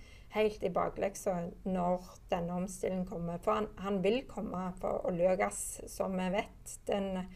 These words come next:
varer ikke evigt. <laughs> Eh, så vi må jo, eh, klare å finne på noe nytt. Og, og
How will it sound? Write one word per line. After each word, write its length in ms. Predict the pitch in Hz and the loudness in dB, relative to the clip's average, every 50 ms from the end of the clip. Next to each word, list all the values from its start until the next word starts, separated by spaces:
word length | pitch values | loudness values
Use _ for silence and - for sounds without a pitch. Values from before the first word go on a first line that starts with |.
| - - - - - - | -14 -14 -14 -14 -12 0
varer 320 | - 214 208 180 - 170 | 2 4 4 4 4 2
ikke 220 | 175 - - 262 - | 2 4 4 6 6
evigt. 640 | 214 180 - - - 180 185 - - - - - - - | 6 4 4 4 4 4 4 0 -6 -10 -10 -8 -4 -2
<laughs> 300 | 196 202 - - - 151 139 - - - - | -2 -2 -2 2 2 2 2 2 -4 -6 2
Eh, 260 | - 214 214 214 214 | 6 8 10 10 8
så 160 | 208 214 247 240 | 8 6 6 6
vi 140 | 226 226 220 220 - - | 8 6 6 4 2 2
må 320 | 214 202 196 190 190 202 | 4 6 6 8 8 10
jo, 200 | 214 233 254 240 208 185 185 - - | 10 10 10 10 10 8 4 -2 -4
eh, 300 | - 202 208 208 202 190 196 | 0 2 4 4 4 2 2
klare 500 | - - 220 185 160 - - - 190 214 | 2 2 2 2 2 -2 0 2 2 2
å 60 | - | 4
finne 240 | - 214 185 180 180 | 2 2 2 2 0
på 160 | - - - | 0 -2 -2
noe 220 | 190 185 180 185 185 | 0 0 0 2 2
nytt. 480 | 190 240 - - - - - - - - | 2 0 -2 -6 -12 -16 -12 -6 -6 -4
Og, 380 | - - 208 196 196 - - - | 2 6 6 6 6 6 6 6
og 220 | 208 208 196 190 | 6 4 4 2